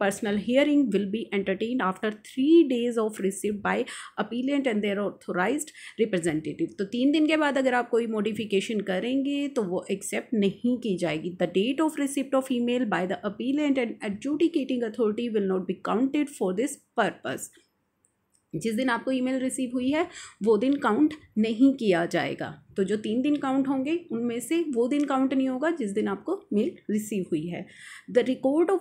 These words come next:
personal hearing submitted in this manner shall deem to be a document for the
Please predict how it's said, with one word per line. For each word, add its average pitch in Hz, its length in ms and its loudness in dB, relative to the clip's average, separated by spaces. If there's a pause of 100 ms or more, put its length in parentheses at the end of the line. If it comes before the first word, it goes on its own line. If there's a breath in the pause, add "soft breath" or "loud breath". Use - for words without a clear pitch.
(140)
personal 262 380 4
hearing 262 480 2 (120)
submitted 220 380 -2 (160)
in 220 100 2
this 214 260 -2
manner 254 280 2
shall 208 400 -4
deem 277 240 0
to 269 100 0
be 277 120 2
a 240 120 4
document 214 480 0
for 190 200 -2
the 180 100 0